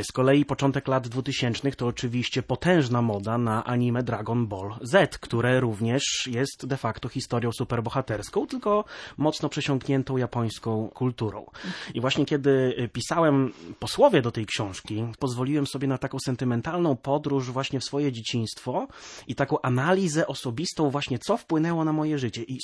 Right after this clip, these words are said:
sam byłem zdziwiony, że jest tego tak dużo, że nawet jak bawiłem się klockami Lego, tak, były takie modne też zestawy robotów, y, Lego Sleezer i Lego Bionicle, y, no to też,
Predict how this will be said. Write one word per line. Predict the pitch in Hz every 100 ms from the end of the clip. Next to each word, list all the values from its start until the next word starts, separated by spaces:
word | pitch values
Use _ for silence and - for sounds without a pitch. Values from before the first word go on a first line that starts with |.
| -
sam | 208 226
byłem | 185 170
zdziwiony, | 131 117 123 139 156 180 - - - - -
że | 113
jest | 131 156 - -
tego | 143 135
tak | 139 127
dużo, | 123 110 107 117 - - - - - -
że | 110 120 139 139
nawet | 139 165 156
jak | 127
bawiłem | 123 135 156 143
się | 135
klockami | - 135 - 147 131
Lego, | 123 139 120 98 87 -
tak, | 110 113
były | 101 98
takie | 104 -
modne | 104 107 104 98 98 95 -
też | - 117
zestawy | 104 113 - 117 107 110 110
robotów, | 120 110 104 117 107 - -
y, | 101 101 104 113
Lego | 120 110
Sleezer | 107 - 117 135 135 143 - - - -
i | 113
Lego | 110 117 110
Bionicle, | 101 120 123 113 107 - 143 196 - - - - -
y, | 107
no | 123
to | 156
też, | 151 165